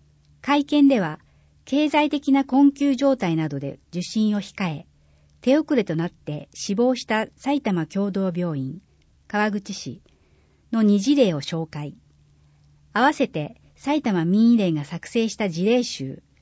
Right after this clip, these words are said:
命と向き合う私たち、無料低額診療から見えてきたことを紹介しました。埼玉民医連の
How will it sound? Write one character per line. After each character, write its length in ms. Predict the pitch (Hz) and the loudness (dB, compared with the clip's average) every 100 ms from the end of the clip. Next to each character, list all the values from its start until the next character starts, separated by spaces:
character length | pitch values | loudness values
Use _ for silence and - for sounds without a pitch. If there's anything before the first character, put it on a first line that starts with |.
| _ _ _ _ | _ _ _ _
命 340 | 277 311 311 - | 4 6 6 0
と 100 | 180 | -2
向 160 | 160 | -2
き 220 | 151 - 202 | -4 -2 -2
合 100 | 170 | -2
う 20 | |
私 320 | 147 190 190 | -4 -8 -10
た 120 | - | -12
ち、 280 | 147 - 143 _ _ _ _ _ _ _ - | -14 -14 -16 _ _ _ _ _ _ _ 0
無 140 | 190 | 2
料 240 | 226 294 294 | 4 4 4
低 220 | 269 269 | 2 2
額 240 | 277 269 | 0 -4
診 280 | - 277 262 | 0 4 6
療 180 | 196 165 | 4 -2
か 100 | 151 | -4
ら 100 | 147 | -2
見 140 | 196 | 0
え 80 | 247 | 0
て 100 | 156 | -2
き 100 | - | -8
た 120 | 147 | -14
こ 120 | 143 | -12
と 280 | 131 147 - _ _ - | -12 -12 -14 _ _ -8
を 60 | |
紹 260 | 233 240 214 | -6 -2 -2
介 200 | 208 208 | -2 -4
し 100 | - | -2
ま 120 | 190 | -4
し 120 | 190 - | -4 -10
た。 160 | 131 _ _ _ _ _ _ _ _ _ _ _ _ | -14 _ _ _ _ _ _ _ _ _ _ _ _
埼 260 | - 294 302 | -4 -2 2
玉 260 | 320 320 | 4 6
民 300 | 302 320 294 | 8 8 8
医 60 | 294 | 6
連 260 | 247 175 | 6 2
の 240 | 151 143 | 0 -4